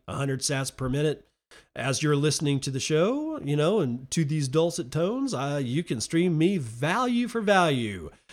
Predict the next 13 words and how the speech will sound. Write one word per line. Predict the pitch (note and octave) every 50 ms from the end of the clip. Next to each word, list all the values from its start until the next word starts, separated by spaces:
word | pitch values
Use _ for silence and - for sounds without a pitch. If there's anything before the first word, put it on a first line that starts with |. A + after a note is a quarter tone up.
| - - - _
just | - D#3+ E3+ E3 C#3+ - - -
the | C#3 C3
way, | C3+ C#3+ D3 C#3+ D3 D3+ D#3 D#3 D#3+ - _ _ _ _ _ _ _ _ _ _ _ _ _ _ _ _ _ _ _ _ _ _ _
just | - - C3+ C3+ C3+ - -
the | D3+ C3+
way | C3+ B2 A#2+ A#2+ A#2 A#2 A2+ A2+ A2+ - _ _ _ _ _ _ -
that | A2 A#2 A2+ A2 G#2+
dude | G#2+ A#2+ A#2+ A#2 A2+ A2
named | A2+ A2+ G#2+ G#2 G2+ F#2 -
Adam | - G#2 G#2 G#2 G#2 G#2 G#2+
Curry | G2 - A2 G2+ F#2 F2+ F2+ F2+ F#2+ G2+ - _ _ _ -
suggested. | - A2+ F#2 D#2 E2+ D2+ C#2 C#2+ - - C#2 C#2 -
So, | - A#2+ A#2+ A2+ F#2+ F2+